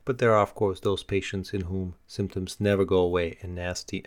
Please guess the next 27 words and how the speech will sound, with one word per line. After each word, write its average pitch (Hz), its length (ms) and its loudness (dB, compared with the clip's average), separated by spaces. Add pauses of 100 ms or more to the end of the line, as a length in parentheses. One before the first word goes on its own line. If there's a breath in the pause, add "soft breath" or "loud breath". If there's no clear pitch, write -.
enteropathy 92 560 -2
persists. - 640 -8
The 117 80 -6
next 117 240 -2
paper 101 340 0
tries 98 340 0
to 95 260 -4
quantify 95 720 4
the 90 220 -4
diagnostic 95 720 0
yield 95 280 0
of 90 140 -2
small 101 300 0
bowel 92 320 4
enteroscopy 90 720 0
with 98 80 -4
a 95 40 -2
push - 500 2
versus 104 420 -2
capsule 113 440 2
endoscopy, 90 520 -2
specifically 98 480 -4
looking 92 440 -6
at 92 220 -2 (120)
ulcerative 92 520 -2
jejunal 98 460 -4
ileitis, 98 640 -2